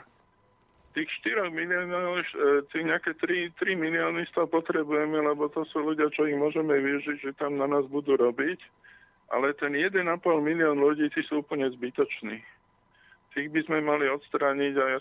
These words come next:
sa nebojím to povedať, že by sme im mali proste pozabíjať.“ Toto odznelo na národnom kanáli.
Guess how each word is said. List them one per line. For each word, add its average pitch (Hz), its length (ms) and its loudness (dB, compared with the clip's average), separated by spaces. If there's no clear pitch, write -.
sa 143 80 -2
nebojím 143 480 -2
to 127 80 -4
povedať, 131 560 0
že - 40 4
by 131 160 -4
sme 131 200 -2
im 127 80 -4
mali 127 240 2
proste 127 400 -6
pozabíjať.“ 120 640 -2
Toto 139 320 0
odznelo 139 560 2
na 131 240 0
národnom 131 560 0
kanáli. 127 560 -6